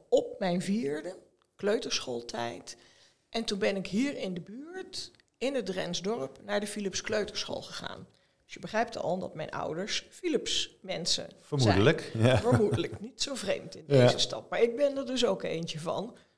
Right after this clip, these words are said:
Speaker 1: zo'n Philips kindje. En ik heb gedurende mijn leven in diverse wijken in Eindhoven gewoond op diverse momenten. Dus het is niet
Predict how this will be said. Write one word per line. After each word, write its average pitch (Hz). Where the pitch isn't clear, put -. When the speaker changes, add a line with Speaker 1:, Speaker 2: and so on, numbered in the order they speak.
Speaker 1:
zo'n 180
Philips 185
kindje. 165
En 196
ik 202
heb 202
gedurende 240
mijn 185
leven 277
in 190
diverse 285
wijken 220
in 254
Eindhoven 226
gewoond 202
op 175
diverse 202
momenten. 180
Dus 190
het 185
is 175
niet 254